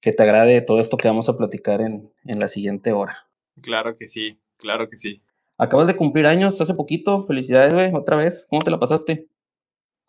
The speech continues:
Speaker 2: Mil gracias, muy tranquilón, tranquilón. Este, pero bien, bien contento y bien agradecido con la vida.
Speaker 1: Te estás cuidando entonces, ¿no? Hiciste reuniones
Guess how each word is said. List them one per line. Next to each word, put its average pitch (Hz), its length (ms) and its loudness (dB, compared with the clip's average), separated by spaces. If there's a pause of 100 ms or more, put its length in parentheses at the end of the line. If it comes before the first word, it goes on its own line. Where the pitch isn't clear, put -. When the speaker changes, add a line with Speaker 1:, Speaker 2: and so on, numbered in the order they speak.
(140)
Speaker 2:
Mil 156 300 -2
gracias, 170 560 -2
muy 156 280 -12 (180)
tranquilón, 139 720 -4 (160)
tranquilón. 117 640 -6 (180)
Este, 107 720 -2 (840)
pero 117 320 0 (180)
bien, 135 400 -2 (180)
bien 120 200 -12
contento 131 520 -6
y 127 100 -2
bien 117 380 -8 (120)
agradecido 113 680 -4
con 113 220 -8
la 98 120 -4
vida. 95 320 -6 (340)
Speaker 1:
Te 113 180 2
estás 110 300 -2
cuidando 135 400 4
entonces, 127 420 0
¿no? 113 140 -2
Hiciste 123 640 0
reuniones 110 840 0